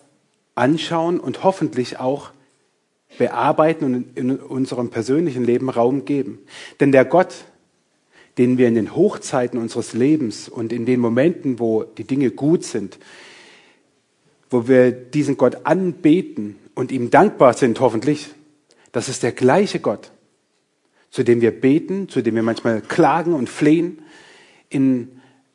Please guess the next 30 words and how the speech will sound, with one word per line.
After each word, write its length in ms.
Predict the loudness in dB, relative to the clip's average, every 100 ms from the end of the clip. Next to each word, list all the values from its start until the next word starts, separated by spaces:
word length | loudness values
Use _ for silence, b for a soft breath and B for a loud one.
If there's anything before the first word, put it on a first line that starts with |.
| _
im 120 | -6
Angesicht 440 | -4 -2 -4 -6 -10
des 140 | -12
Todes 380 | -2 -2 -2 -6
und 100 | -8
der 80 | -8
Trauer. 400 | -6 -8 -8 -12 _ _ _ _ -8
Es 160 | -4
gibt 200 | -4 0
nicht 280 | 0 0 -4
zwei, 400 | 4 6 6 2 -4 b b b b b _
zwei 260 | -2 0
Götter 460 | 2 0 0 -2 -2
oder 300 | -4 -4 -8
zwei 320 | -2 4 4
Seiten 540 | 4 2 2 -2 -8 -12 _
einer 240 | -6 -2 -2
Medaille. 420 | 2 2 2 0
Nein, 320 | -2 -4 -6 -12 -16
es 200 | -12 -10
ist 320 | -10 -14 -20 -10
und 180 | -6
bleibt 340 | 0 0 0 -4
ein 240 | -4 -4 -6
und 220 | -6 -2
derselbe 520 | 0 2 2 0 -2 -4
Gott. 240 | -8 -10 -20 _ _ b b b b -8
Der 100 | 4
gleiche 340 | 6 6 6
Gott, 260 | 4 4